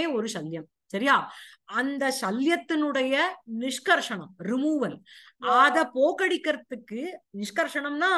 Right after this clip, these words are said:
நிவாரணம், நிராகரணம், நிவாரணம்னு அர்த்தம், ரிமூவ் பண்றதுன்னு அர்த்தம். அந்த ரிமூவ் பண்றதுக்கு ஔஷதம் எது அப்படின்னா அமோகம் பிராமம் அஸ்திரம். சபலமான எந்த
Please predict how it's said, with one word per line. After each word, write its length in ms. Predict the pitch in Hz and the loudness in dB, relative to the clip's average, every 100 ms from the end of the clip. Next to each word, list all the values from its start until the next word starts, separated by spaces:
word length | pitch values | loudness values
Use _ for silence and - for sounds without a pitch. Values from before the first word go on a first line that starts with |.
| 285 277 | 2 0
நிவாரணம், 520 | 233 269 277 254 202 | 2 4 4 2 -4
நிராகரணம், 580 | 196 262 277 226 185 185 - 180 | -2 0 0 -4 -6 -12 -18 -12
நிவாரணம்னு 640 | 208 254 269 226 254 240 | -4 0 0 -2 -6 -8
அர்த்தம், 260 | 185 160 - - _ | -10 -14 -16 -20 _
ரிமூவ் 260 | 226 294 349 | -2 0 0
பண்றதுன்னு 440 | 240 196 190 220 208 | 0 -2 -2 -2 -4
அர்த்தம். 240 | 170 151 - - - | -6 -12 -16 -20 -18
அந்த 260 | 180 226 233 214 | -6 -4 -2 0
ரிமூவ் 340 | 233 330 403 | 0 2 2
பண்றதுக்கு 760 | 392 330 302 294 285 240 - 359 427 - 156 | 4 2 0 -2 -8 -10 -4 -2 -2 -8 -8
ஔஷதம் 480 | 175 185 180 214 233 - _ _ 170 | -6 -4 -4 -4 -4 -10 _ _ -4
எது 240 | 190 254 277 - | 0 2 0 -2
அப்படின்னா 500 | - 180 190 165 156 170 180 180 - _ _ | -6 -4 -2 -2 -4 -4 -4 -8 -20 _ _
அமோகம் 640 | 139 170 202 240 247 269 339 302 | -12 -6 0 2 2 2 0 -4
பிராமம் 460 | 160 175 185 240 240 | -6 -6 -6 -8 -10
அஸ்திரம். 440 | 156 - 156 147 _ - | -16 -16 -18 -18 _ -12
சபலமான 720 | - 226 254 269 262 262 277 330 403 - _ - - | -12 -4 0 0 0 0 0 -2 -4 -10 _ -20 -4
எந்த 280 | 196 269 | -2 0